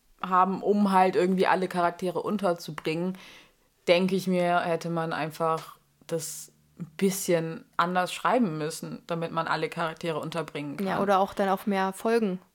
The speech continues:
Speaker 2: verteilen und nicht nur
Speaker 1: Oder,
Speaker 2: acht.
Speaker 1: oder so, aber dadurch, dass es halt die, diesen ganzen Schwurbel, den wir jetzt grad hier so zusammengeschustert haben, auf,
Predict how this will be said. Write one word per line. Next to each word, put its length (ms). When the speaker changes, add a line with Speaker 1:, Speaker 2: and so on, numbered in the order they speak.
Speaker 2:
verteilen 640
und 20
nicht 60
nur 80
Speaker 1:
Oder, 360
Speaker 2:
acht. 140
Speaker 1:
oder 300
so, 560
aber 480
dadurch, 300
dass 180
es 200
halt 200
die, 240
diesen 400
ganzen 380
Schwurbel, 480
den 180
wir 140
jetzt 240
grad 520
hier 640
so 280
zusammengeschustert 1080
haben, 460
auf, 240